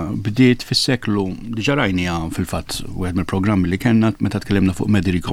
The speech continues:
Blondel li kien Franċiż. Biss, eh, ċertament li fis-seklu tmintax l-influenza Franċiża f'dak li huwa, mm, inġinerija militari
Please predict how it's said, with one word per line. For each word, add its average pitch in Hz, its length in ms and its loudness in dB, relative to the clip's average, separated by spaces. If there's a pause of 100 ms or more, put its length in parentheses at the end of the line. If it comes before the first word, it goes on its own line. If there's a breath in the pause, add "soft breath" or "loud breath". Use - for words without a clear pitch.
Blondel 87 400 0
li 76 80 -8
kien 82 160 -6
Franċiż. 90 480 -2 (480 loud breath)
Biss, - 400 2
eh, 104 160 4
ċertament 101 560 0
li 104 80 -2
fis-seklu 104 640 0 (480 loud breath)
tmintax 127 800 2
l-influenza 110 720 2
Franċiża 104 640 2
f'dak 101 240 -2
li 95 80 2
huwa, 85 400 -2
mm, - 480 -10
inġinerija 107 480 4
militari 98 640 2